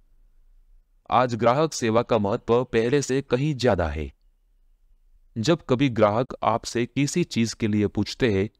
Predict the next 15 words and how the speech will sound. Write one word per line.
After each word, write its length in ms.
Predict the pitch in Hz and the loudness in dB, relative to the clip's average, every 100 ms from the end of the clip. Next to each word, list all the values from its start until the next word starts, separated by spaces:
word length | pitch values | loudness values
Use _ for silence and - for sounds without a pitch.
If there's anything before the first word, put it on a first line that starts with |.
| _ - | _ -4
आपका 320 | 135 147 151 | -2 0 2
जवाब 340 | 135 107 139 127 | 2 2 2 2
होना 220 | 104 95 | 0 -2
चाहिए, 420 | - 95 98 123 - _ 113 | -2 -2 0 -2 -6 _ -8
"बिल्कुल, 540 | 123 151 - 92 87 - _ _ 135 | -4 -2 0 -2 -2 -10 _ _ -4
अभी 240 | 131 120 | 0 0
ही।" 240 | 85 73 - _ _ _ _ - | 0 -4 -10 _ _ _ _ -4
ये 140 | 147 | 0
मीठे 340 | 156 170 185 175 | 0 0 0 0
शब्द 340 | 131 127 120 | 0 0 0
आपके 420 | - 117 - 117 | 2 2 2 -2
ग्राहक 420 | 107 107 107 127 | 2 2 2 -2
सुनना 360 | - 110 98 110 | -4 0 0 0
चाहते 420 | - 127 98 90 | -2 -2 -2 -4
हैं। 200 | 76 69 | -4 -8